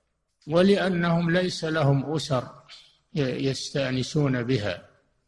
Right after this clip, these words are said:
يكون الواحد وحده في غرفته أو في شقته،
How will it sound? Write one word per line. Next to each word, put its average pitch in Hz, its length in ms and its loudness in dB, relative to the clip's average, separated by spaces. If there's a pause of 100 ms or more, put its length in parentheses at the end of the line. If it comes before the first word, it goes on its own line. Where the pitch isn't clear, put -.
(280)
يكون 170 320 0
الواحد 151 520 4
وحده 117 580 0
في 131 220 -6
غرفته 131 600 -2
أو 120 140 -6
في 117 140 -8
شقته، - 580 -6